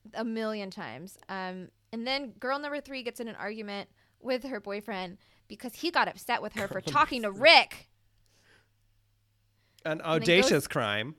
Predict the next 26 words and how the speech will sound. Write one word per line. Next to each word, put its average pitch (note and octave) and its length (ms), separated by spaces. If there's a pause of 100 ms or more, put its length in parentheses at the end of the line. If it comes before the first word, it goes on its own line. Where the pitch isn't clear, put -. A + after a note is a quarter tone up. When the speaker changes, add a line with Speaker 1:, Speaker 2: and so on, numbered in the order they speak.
Speaker 1:
<laughs> - 120
He's D4+ 720
talking F#4 360
to F4+ 60
Rick E4 360 (520)
and B3 180
goes A#3+ 260
up - 200
to C#4+ 100
the A3 100
room G3 560 (100)
to A#3+ 100
calm F#3+ 240
down. D#3+ 240
Girl F3+ 140
number F3 200
three E3+ 160
does. A#2+ 340 (300)
Speaker 2:
Mm-hmm. D#3 160
Speaker 1:
And G#3+ 100
then A#3 160
she A3 180
gets G3 200
stabbed D#3 240
to E3 80
death. - 300